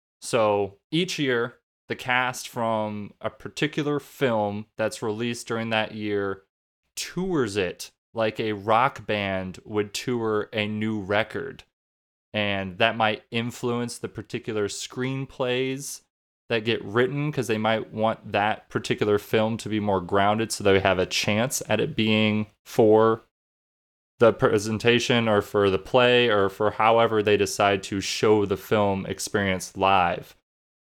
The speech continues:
But it'd also be a really cool way to get a little different taste of different wrinkles from the same screenplay, 'cause inevitably they're gonna perform it differently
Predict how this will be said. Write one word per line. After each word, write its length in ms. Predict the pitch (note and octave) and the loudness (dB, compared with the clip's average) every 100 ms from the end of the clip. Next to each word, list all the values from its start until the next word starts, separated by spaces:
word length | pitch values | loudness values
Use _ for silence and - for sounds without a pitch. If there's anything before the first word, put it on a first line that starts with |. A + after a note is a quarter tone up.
| _ | _
But 100 | B2 | 2
it'd 160 | B2 - | 2 2
also 320 | A#2+ B2+ C3 | 2 2 0
be 140 | B2 | 0
a 80 | A2 | 0
really 340 | G#2 A2+ A2 | 0 0 0
cool 400 | G#2+ - A2+ G#2+ | -2 -4 0 2
way 300 | G2+ G2+ G2+ | 4 4 4
to 580 | F#2+ - G2+ G2 F#2+ F#2+ _ _ _ _ - | 2 -2 0 2 0 -2 _ _ _ _ 0
get 180 | A#2+ - | 2 2
a 80 | G#2+ | -2
little 400 | G2+ G#2+ A#2 A2+ | 0 2 4 2
different 440 | G#2 A2+ - G#2+ - _ _ | 2 0 0 -6 -8 _ _
taste 640 | - - C3+ G#2+ - - - _ _ _ _ _ _ | -16 0 0 0 -4 -10 -12 _ _ _ _ _ _
of 640 | A2 G#2+ G#2 F#2+ - - - _ - | 2 4 4 0 -8 -20 -20 _ -2
different 380 | B2+ A#2+ A2+ G#2+ | 0 0 -2 -2
wrinkles 500 | G#2 A#2+ A2 G#2+ F#2+ | -2 -2 2 0 0
from 220 | A#2 G#2+ | -2 0
the 100 | F#2+ | -2
same 480 | - - A2+ G#2 G2+ | -4 0 0 0 -2
screenplay, 800 | - - A2 G2+ F#2+ F#2+ F2 F2+ | -6 -4 -4 -4 -2 -2 -2 -2
'cause 240 | A2 F#2+ | -2 -2
inevitably 640 | - B2 C3+ A#2+ G2+ G#2+ G2+ | -2 2 2 2 0 2 4
they're 160 | G#2 | 2
gonna 140 | G2+ G2 | 0 -4
perform 420 | G#2+ - A#2 G#2 | -8 -2 0 0
it 260 | F#2+ G#2 | -4 -4
differently 800 | A#2+ A2+ A2 G2+ G2 F#2 F2 - | 0 0 0 -4 -2 -2 -2 -6